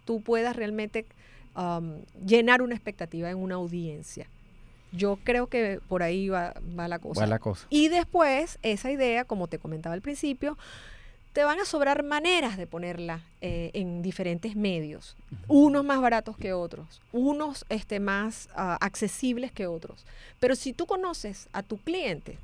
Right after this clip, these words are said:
Speaker 1: y tú ya, tú ya vas a saber, bueno, yo, yo tengo esta maravillosa idea que ya yo lo, más o menos sé de, este, cómo lo voy a diferenciar, pero además conozco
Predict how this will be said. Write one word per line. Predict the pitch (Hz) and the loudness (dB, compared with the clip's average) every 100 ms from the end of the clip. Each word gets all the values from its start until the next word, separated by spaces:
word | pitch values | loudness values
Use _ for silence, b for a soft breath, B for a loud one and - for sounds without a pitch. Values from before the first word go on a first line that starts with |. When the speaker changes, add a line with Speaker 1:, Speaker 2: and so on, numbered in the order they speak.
| - | -12
Speaker 1:
y | 214 - - - | -12 -12 -20 -8
tú | 269 | -2
ya, | 262 277 - | 0 -2 -4
tú | 247 | -4
ya | 302 | -2
vas | 302 294 | -2 -4
a | |
saber, | 285 240 214 | -4 -4 -2
bueno, | 185 170 | -4 -4
yo, | 175 196 | -4 -4
yo | 214 | -2
tengo | 254 285 | -2 -2
esta | 320 294 | -4 -4
maravillosa | 233 202 175 185 196 240 | -2 -2 0 -2 -2 -2
idea | 202 185 185 | 0 2 0
que | 185 | -2
ya | 170 | -2
yo | 165 175 | -2 -2
lo, | 185 | -4
más | 180 190 185 | -4 -4 -4
o | |
menos | 190 180 208 - b b b | -2 -2 -4 -8 b b b
sé | - 220 220 240 220 | 0 4 4 0 -6
de, | 196 - - | -10 -8 -6
este, | 170 - 170 - - | -8 -4 -6 -4 8
cómo | 233 226 | 10 10
lo | 233 | 8
voy | 190 | 6
a | 190 | 4
diferenciar, | 220 196 170 - 160 - B B | 2 0 -2 0 -2 -4 B B
pero | - 220 | 4 6
además | 202 202 208 | 6 4 2
conozco | - 285 294 359 - 180 | 2 2 2 0 -4 -10